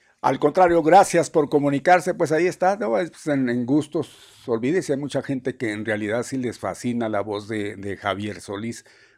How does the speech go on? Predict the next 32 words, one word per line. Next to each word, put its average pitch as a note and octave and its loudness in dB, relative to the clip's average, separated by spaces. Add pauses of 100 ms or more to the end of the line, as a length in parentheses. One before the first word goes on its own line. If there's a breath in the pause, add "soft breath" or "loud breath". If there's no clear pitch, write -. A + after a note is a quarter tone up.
muy A2+ -2
especial, A2+ -2
otros, A2+ -2 (380)
eh, F#2+ -6 (420)
pues, D#3+ -4
eh, G2 -4
Antonio G2+ -6
Aguilar, G2+ -2 (520 soft breath)
Pedro A2+ 0
Infante, G2+ -6
no F#2+ -8
se A#2+ -4
diga, D3+ 2
por A2 0
algo A#2+ 0
era A2+ 0
el G#2+ -4
ídolo A2 -4
de F#2+ -6
las D#2+ -12
multitudes, F#2 -8 (360 soft breath)
y A2+ -8
de A#2 -2
Jorge F3 -4
Negrete, C3+ -4
Jorge C#3+ -8
Negrete C3 -6 (760)
no C3 2
era, E3 2 (1080)
¿cómo D#3+ -6
podemos C#3 0
decirle? B2+ -6